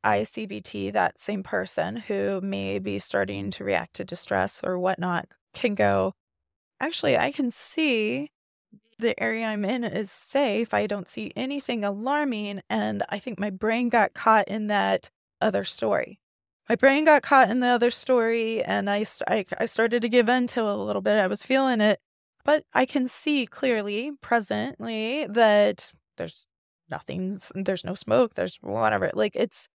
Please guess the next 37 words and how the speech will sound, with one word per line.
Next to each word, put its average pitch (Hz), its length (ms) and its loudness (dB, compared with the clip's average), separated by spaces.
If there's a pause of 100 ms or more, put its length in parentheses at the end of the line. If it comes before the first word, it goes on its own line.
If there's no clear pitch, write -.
(320)
that 233 120 2
I've 202 100 -2
gotten 196 280 0
into 196 320 -6
obsessional - 560 -4
doubt. - 240 -4
Is 196 100 -6
that - 240 4
ultimately 277 520 0
the 254 120 0
goal, 247 200 2
that 240 220 0
the 214 80 -6
person 233 300 -4
can 214 240 -8
snap 226 500 -2
out 214 220 4
of 220 120 -2
it 214 140 0
in 180 60 -4
that 202 160 -2
moment 202 340 -4
and - 80 -6
realize, 104 480 0 (420)
"I'm 220 100 -6
getting 233 280 0
into 214 240 -4
the 214 100 -2
narrative 208 540 0
versus 202 880 -2 (360)
the 226 100 2
reality 196 380 0
of 202 280 -8
what 196 180 -6
my 208 120 -4
situation 202 580 -4
is"? 240 240 -10